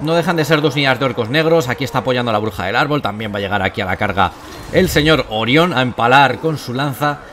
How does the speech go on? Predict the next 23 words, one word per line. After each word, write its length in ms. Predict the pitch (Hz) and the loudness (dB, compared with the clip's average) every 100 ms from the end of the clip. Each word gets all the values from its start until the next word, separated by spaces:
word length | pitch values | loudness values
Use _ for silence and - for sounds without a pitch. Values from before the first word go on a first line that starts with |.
| - - | -20 -2
Y 140 | 160 | 0
también 380 | 156 151 147 160 | 2 2 4 4
van 100 | 147 | 2
a 80 | 139 | 0
llegar 220 | 127 135 | 0 0
los 100 | 139 | -2
exploradores 380 | 123 135 123 127 | -4 -4 0 0
del 160 | 117 110 | 0 -2
bosque 320 | 135 - 107 | -4 -4 -4
profundo 640 | - 156 131 139 135 135 - - - - | -2 -6 -4 -2 -2 -2 -6 -20 -14 -8
aquí 340 | 104 127 127 | -4 -2 -2
a 200 | 104 123 | 0 2
la 160 | 113 107 | 2 2
carga, 400 | 120 120 123 113 - - 90 | 0 2 2 0 -10 -14 -10
con 80 | 104 | -6
lo 80 | 104 | -2
cual 220 | 123 120 | -2 0
ya 160 | 131 120 | 0 0
está 480 | 117 - 131 113 92 - - - | -2 0 2 2 0 -12 -20 -10
montándose 640 | 110 113 143 139 117 127 | -6 -4 -2 -2 0 0
toda 320 | 113 165 156 139 | 2 2 4 4
la 160 | 160 | 4
batalla, 600 | 139 127 143 143 151 151 | 2 0 0 0 -2 -4